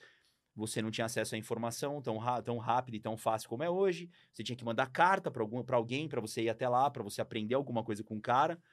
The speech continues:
Então, assim, era um, cara, era um perereco pra você conseguir alguma coisa.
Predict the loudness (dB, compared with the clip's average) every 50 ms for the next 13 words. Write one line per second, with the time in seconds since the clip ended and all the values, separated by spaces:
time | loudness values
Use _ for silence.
0 | _ _ _ _ _ -10 -6 -4 -4 -4 -4 -2 -2 2 2 2 2 2 2 0
1 | 0 -2 -4 -4 -6 -8 _ _ _ _ -12 -12 -6 -4 -2 0 0 0 0 2
2 | 2 2 2 4 8 10 10 10 8 6 -2 -4 -4 -2 -4 -6 -6 -6 -6 -6
3 | -6 0 2 2 2 2 0 -4 -4 -2 0 0 0 0 0 -4